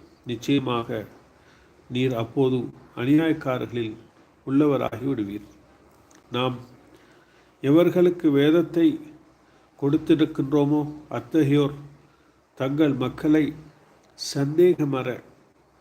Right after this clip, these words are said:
அறிவதைப் போல் அந்த மக்காவின்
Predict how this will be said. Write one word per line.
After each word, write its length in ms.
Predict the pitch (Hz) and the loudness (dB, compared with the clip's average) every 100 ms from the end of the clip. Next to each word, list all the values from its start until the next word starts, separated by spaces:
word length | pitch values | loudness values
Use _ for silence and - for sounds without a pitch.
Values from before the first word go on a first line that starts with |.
| _ _ _ _ - | _ _ _ _ -6
அறிவதைப் 640 | 131 139 151 147 131 - | 0 4 6 4 0 -4
போல் 240 | - 123 123 - - - | -6 -6 -6 -10 -20 -14
அந்த 220 | 117 123 127 | -8 -4 -4
மக்காவின் 640 | 120 117 - 143 139 135 | -4 -8 -4 0 0 -2